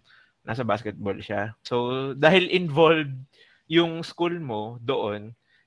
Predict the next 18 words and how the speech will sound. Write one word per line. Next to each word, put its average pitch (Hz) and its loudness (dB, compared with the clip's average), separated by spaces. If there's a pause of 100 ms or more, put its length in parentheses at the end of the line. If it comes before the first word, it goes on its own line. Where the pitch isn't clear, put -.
(140)
and 110 -4
ayun 143 -4
nga, 110 -6
at - -4
times, 127 0
um, 113 -6 (400)
nire-require 113 0
kayo 123 0
mag, 107 -10
ano, 110 -6
mag-support 104 -12
dun 107 -12
sa, 104 -8
ano, 104 -14
dun 104 -16
sa 104 -6
players 98 -8
ninyo. 87 -20